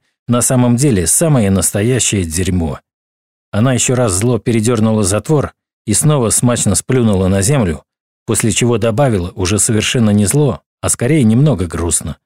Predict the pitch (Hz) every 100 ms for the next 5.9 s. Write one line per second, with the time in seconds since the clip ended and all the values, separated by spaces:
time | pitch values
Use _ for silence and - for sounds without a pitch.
0 | _ _ _ _ _ - 135 120 117 156
1 | 135 123 120 131 160 135 82 69 - -
2 | 101 113 - 110 151 98 80 73 73 69
3 | - _ _ _ _ _ _ _ - 160
4 | 170 165 127 135 - - 92 73 - 101
5 | 80 92 98 82 76 73 73 73 71